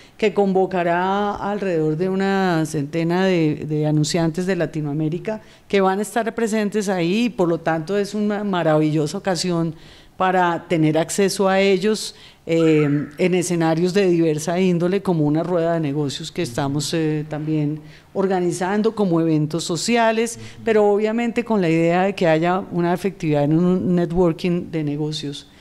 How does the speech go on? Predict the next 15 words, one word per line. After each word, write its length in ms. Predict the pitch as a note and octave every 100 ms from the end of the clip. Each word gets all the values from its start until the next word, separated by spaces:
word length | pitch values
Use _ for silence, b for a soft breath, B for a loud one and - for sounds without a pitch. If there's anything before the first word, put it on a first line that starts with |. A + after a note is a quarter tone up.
| B B
Tenemos 400 | - F#3+ F#3+ G#3+ -
también 360 | G#3 F3+ F3+
por 160 | F#3+ G#3
primera 460 | F#3+ F3+ F3 F3+
vez, 200 | G#3+ C#4+
porque 280 | C#4 G3 -
se 100 | D#3+
acaba 360 | C3+ E3 D#3 F3+
de 120 | F#3+
cle-, 320 | F3+ D#3 C#3+
de 140 | D#3 D#3
crear 260 | D3+ D3
en 100 | E3+
nuestro 300 | F#3+ F#3 E3+
continente, 720 | E3+ D3+ D3+ D3+ G#3+ A#3+ C#4